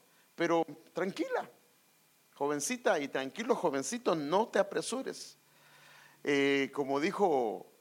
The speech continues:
el Chapulín Colorado, todo está fríamente calculado por el Señor. Nada, nada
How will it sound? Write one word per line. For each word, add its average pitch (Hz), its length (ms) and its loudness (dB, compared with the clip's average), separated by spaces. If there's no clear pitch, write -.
el 127 140 -8
Chapulín 151 480 -4
Colorado, 180 640 2
todo 240 300 2
está 214 340 0
fríamente 226 1000 -2
calculado 131 640 -4
por - 140 -6
el 104 120 -10
Señor. 113 400 -12
Nada, 180 480 2
nada 180 480 0